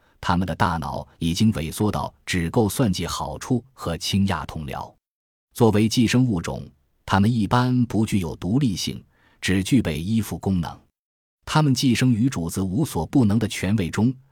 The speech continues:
有时甚至寄生于主子的痛苦中谋取利益。他们想的最多的是如何获得利益。自洪武年以来，官员贪污案件不断发生，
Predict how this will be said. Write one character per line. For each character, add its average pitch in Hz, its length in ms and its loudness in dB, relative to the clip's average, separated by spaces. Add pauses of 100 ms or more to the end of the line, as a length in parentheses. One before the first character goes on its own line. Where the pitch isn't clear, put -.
(300)
有 98 200 2
时 113 220 0
甚 117 200 2
至 90 140 -2
寄 117 300 0
生 123 200 4
于 123 140 2
主 82 240 -6
子 - 140 -4
的 87 100 -2
痛 117 260 0
苦 82 200 -4
中 101 260 2 (120)
谋 92 280 0
取 85 220 -8
利 107 120 0
益。 76 300 -10 (580)
他 - 160 0
们 127 140 4
想 85 220 -2
的 92 100 -4
最 131 260 2
多 135 160 0
的 85 120 -4
是 - 360 -8 (100)
如 139 280 2
何 90 240 -2
获 98 220 -2
得 85 120 -6
利 98 140 0
益。 69 240 -12 (580)
自 98 240 0
洪 113 280 2
武 90 120 -2
年 85 220 0
以 78 80 -6
来， 69 320 -10 (380)
官 123 200 6
员 92 220 2
贪 120 240 0
污 117 80 0
案 104 240 2
件 85 300 -4
不 98 180 -2
断 82 180 -2
发 85 220 -4
生， 92 260 -2